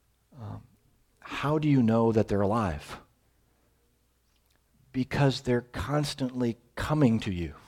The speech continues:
They're coming to, to mom and dad with their, their needs. Sometimes they keep mom and dad up at night because of this.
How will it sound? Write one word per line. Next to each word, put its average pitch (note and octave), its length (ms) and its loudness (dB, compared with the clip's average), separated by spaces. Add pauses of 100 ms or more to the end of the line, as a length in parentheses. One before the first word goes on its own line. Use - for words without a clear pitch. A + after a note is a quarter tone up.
(760)
They're B2+ 140 0
coming D#3+ 460 2
to, B2 360 0 (220)
to B2+ 100 2
mom C3 220 8
and B2+ 100 6
dad B2+ 340 6
with G#2+ 200 -2
their, A#2 320 6 (240)
their B2+ 120 6
needs. C#3 760 4 (280)
Sometimes D3+ 300 6
they D3+ 80 6
keep D#3+ 160 4
mom D#3 180 8
and D#3 80 6
dad E3 160 10
up F#3+ 220 6
at C#3 100 4
night A2+ 500 2 (160)
because D#3 340 0
of A#2+ 100 -2
this. - 520 -6